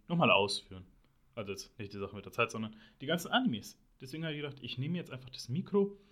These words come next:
und ich rede mal über die ganzen Animes, die da waren, weil ich da auch sehr viel zu sagen habe und wir in der Folge nicht so viel Zeit hatten. Deswegen fangen wir gleich an, und zwar der erste Anime, der auf der Liste steht, ist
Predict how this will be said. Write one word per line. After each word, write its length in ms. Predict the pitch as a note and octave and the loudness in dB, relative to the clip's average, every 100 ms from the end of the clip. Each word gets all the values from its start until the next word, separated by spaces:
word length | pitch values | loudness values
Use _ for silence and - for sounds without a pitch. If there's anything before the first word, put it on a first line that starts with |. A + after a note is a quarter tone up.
| _ _ _ | _ _ _
und 260 | C#3 D#3+ - | -4 -4 0
ich 220 | C3+ B2+ | 0 0
rede 180 | B2 B2 | -2 -2
mal 200 | A2+ G2+ | -4 -4
über 140 | G2 G2 | -4 -4
die 60 | |
ganzen 380 | G2+ G2 - - | -6 -8 -12 -2
Animes, 400 | A2+ G2+ G2 G2+ | 0 0 -2 -6
die 80 | G#2+ | -8
da 200 | G#2 G2+ | -6 -2
waren, 280 | G2+ A2+ A#2+ | -2 -2 -2
weil 160 | A2+ | -2
ich 60 | A#2 | 4
da 80 | B2+ | 4
auch 120 | - | 4
sehr 140 | G#2+ | 0
viel 160 | - G2+ | -4 -4
zu 120 | B2 | 0
sagen 380 | A#2 G#2+ G2+ - | 6 6 6 6
habe 240 | G#2 G2 | 6 6
und 220 | G2+ G2+ - - _ | -2 -12 -16 -20 _
wir 140 | A2 G#2+ | -6 -6
in 60 | |
der 100 | G2+ | -6
Folge 280 | - A2 G2 | -8 -8 -8
nicht 220 | F#2+ G#2+ | -8 -8
so 80 | G2+ | -10
viel 180 | G#2 - | -14 -12
Zeit 300 | - F#2+ - | -6 -6 -8
hatten. 240 | F#2 G2 - _ _ - - _ | -14 -16 -20 _ _ -20 -20 _
Deswegen 360 | G3+ - B2+ G#2+ | -4 -2 -4 -6
fangen 320 | - F3 G3+ | -2 0 2
wir 80 | F3+ | 0
gleich 280 | C3 A2+ - | -2 -4 -4
an, 160 | C#3 - | -10 -8
und 160 | A2 - | -10 -8
zwar 220 | A#2+ A#2 | -8 -6
der 260 | A2 G#2 A#2+ | -6 -6 -6
erste 400 | B2+ - C3 C3 _ _ _ | -6 -4 -8 -10 _ _ _
Anime, 280 | A#2+ A#2 A2+ | -2 0 -2
der 100 | G2+ | -6
auf 80 | - | -8
der 120 | A2 | -8
Liste 220 | A#2+ A#2 | -8 -8
steht, 260 | - A2 - | -8 -12 -10
ist 340 | A2+ - - | -8 -8 -12